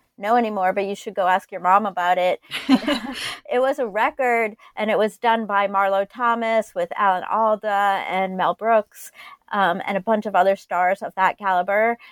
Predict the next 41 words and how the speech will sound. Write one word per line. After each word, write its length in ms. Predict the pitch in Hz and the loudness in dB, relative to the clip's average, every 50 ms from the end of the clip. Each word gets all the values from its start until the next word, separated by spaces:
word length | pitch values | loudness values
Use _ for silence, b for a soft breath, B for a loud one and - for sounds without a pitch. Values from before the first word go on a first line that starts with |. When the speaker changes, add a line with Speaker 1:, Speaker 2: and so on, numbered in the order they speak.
| B B - | B B -4
Speaker 1:
And 160 | 202 196 196 | -2 -2 0
it 100 | 147 - | -2 -2
was, 480 | - 220 214 208 208 202 196 - - - - - | 0 0 0 0 0 -2 -6 -12 -16 -14 -8 -4
um, 380 | 208 202 196 196 190 180 - - _ _ _ _ _ _ - | 0 2 2 2 0 -2 -8 -18 _ _ _ _ _ _ -4
and 180 | 214 220 220 | -4 -2 0
it 100 | 214 180 | 0 2
was 220 | 165 196 220 208 - | 2 2 2 0 -2
something 460 | - - 247 254 247 294 269 269 262 | -4 -4 -2 -2 -2 -2 -2 -2 0
that 240 | 247 220 180 - _ | 0 0 0 -2 _
kids 580 | _ - 254 233 233 214 214 196 - - - B B B B B B B B B _ _ _ - | _ -2 0 0 0 0 -2 -8 -14 -18 -20 B B B B B B B B B _ _ _ -2
everywhere 720 | 226 247 254 254 302 294 277 262 240 233 226 220 214 208 | 0 0 0 0 0 -2 0 2 2 2 2 2 0 0
were 160 | 202 190 196 | -2 -2 -4
kind 320 | - - 233 220 214 214 214 | -6 -6 -8 -6 -4 0 2
of, 340 | 208 202 196 190 185 - _ B B B B B 202 | 2 2 2 0 -4 -10 _ B B B B B -2
uh, 180 | 202 190 175 | 0 0 0
performing, 640 | - - 220 202 - - 277 277 285 277 254 226 185 | 0 -2 -8 -12 -8 -2 2 2 2 2 2 0 -4
'cause 140 | 180 214 196 | -6 -6 -2
there 80 | 220 208 | 0 2
was 160 | 208 196 208 | 2 2 0
a 60 | 202 | -4
book 320 | 180 - 240 285 320 - _ _ | -4 0 2 2 2 2 _ _
too 320 | - - 269 262 247 220 | -8 -2 0 2 2 2
that 180 | 190 160 - 196 | 2 0 0 0
went 180 | 208 202 170 | 0 0 0
with 220 | 127 226 240 - - | 0 -2 -2 -2 0
it, 280 | 214 185 180 165 - - | 0 2 2 2 2 0
and 300 | 196 196 196 196 208 - | 0 0 0 -2 -2 -4
it 200 | - 202 208 226 | -2 -2 0 0
had 220 | 220 208 196 - | 0 0 0 -2
scripts, 500 | - - - 285 269 220 - _ - - | -6 -6 0 0 0 0 0 _ -8 -6
and 180 | 196 185 196 202 | -6 -2 -2 -2
you 80 | 208 | -2
could, 240 | 208 - 220 190 175 | -2 -2 -4 -2 0
like, 240 | 185 185 185 185 - | 2 2 2 2 0
perform 460 | - 202 - _ 214 214 214 214 202 | -6 -12 -6 _ 2 2 4 4 2
it. 220 | 185 95 64 - - B B B B B B B B | 0 0 -2 -4 -6 B B B B B B B B
And, 260 | 208 208 202 196 185 | -2 -2 -2 0 0
uh, 320 | 185 185 175 156 120 - - - _ - | 0 2 2 2 2 0 -2 -4 _ -8
and 160 | 214 220 220 | -6 -4 -2
it 100 | 220 180 | 0 0
was, 300 | 180 226 220 214 208 - | 2 2 0 0 -2 -6